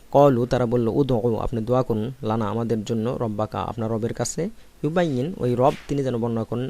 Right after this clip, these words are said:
লানা, আমাদের জন্যে, মা হিয়া, মা মানে কি, হিয়া মানে ওটা। আসলে এটার অর্থ সে, কিন্তু সে একটা জিনিস জেনে রাখুন যে গায়েবের যে জমিরগুলো আছে, হুয়া, হুমা, হুম,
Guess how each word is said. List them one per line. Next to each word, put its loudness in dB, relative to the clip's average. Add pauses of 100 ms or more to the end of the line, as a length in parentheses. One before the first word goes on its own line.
লানা, -2
আমাদের -4
জন্যে, -4 (400)
মা 2
হিয়া, 8 (720)
মা 2
মানে 4 (100)
কি, -4 (160)
হিয়া 0
মানে -2 (120)
ওটা। -2 (240)
আসলে -4 (440)
এটার 0
অর্থ 0
সে, 2 (340)
কিন্তু -4
সে -2
একটা -4
জিনিস -2
জেনে 2
রাখুন 0
যে 0
গায়েবের 6
যে 2
জমিরগুলো 2
আছে, 0
হুয়া, 2
হুমা, 0
হুম, 0